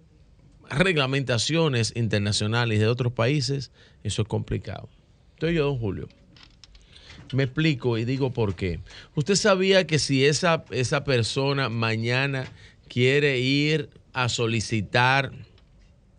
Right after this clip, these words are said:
una, eh, residencia norteamericana o ciudadanía por adquisición a través de uno de sus padres o familiares,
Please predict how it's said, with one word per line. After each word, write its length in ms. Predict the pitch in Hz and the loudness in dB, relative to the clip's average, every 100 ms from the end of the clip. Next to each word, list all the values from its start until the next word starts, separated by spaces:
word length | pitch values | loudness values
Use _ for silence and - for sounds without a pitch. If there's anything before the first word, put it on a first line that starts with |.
| _ _ _ - _ - - - - - _ | _ _ _ -20 _ -20 -20 -20 -20 -20 _
una, 640 | 123 135 151 151 147 147 - _ | 2 4 6 6 6 4 0 _
eh, 460 | 123 117 110 92 - - _ _ _ - | 0 2 0 -2 -8 -16 _ _ _ -8
residencia 1160 | 117 131 120 120 113 147 160 - 120 113 110 - | 0 0 0 -2 0 0 -2 -2 -2 0 -4 -10
norteamericana 1000 | 117 135 135 127 123 113 110 139 139 127 | -4 -2 -2 -2 -2 -2 0 0 0 -2
o 20 | |
ciudadanía 800 | - 117 113 110 123 139 123 113 - - | -2 0 0 0 0 0 0 -4 -14 -16
por 200 | - 143 | -4 0
adquisición 920 | 135 120 135 120 120 - 143 131 123 120 - - - - - - - - - - - | 0 0 -4 -2 -4 0 0 2 -2 -6 -14 -20 -20 -20 -20 -20 -20 -20 -20 -20 2
a 180 | 127 127 | 2 2
través 400 | 123 120 147 131 | 0 2 2 2
de 120 | 131 | 0
uno 340 | 165 180 147 | 0 0 -2
de 100 | 135 | -2
sus 240 | 131 147 - | -2 -6 -2
padres 560 | 139 135 120 123 117 | -2 0 2 0 -2
o 80 | 110 | -2
familiares, 840 | 135 135 135 139 139 135 123 123 | -2 0 0 2 2 2 0 -4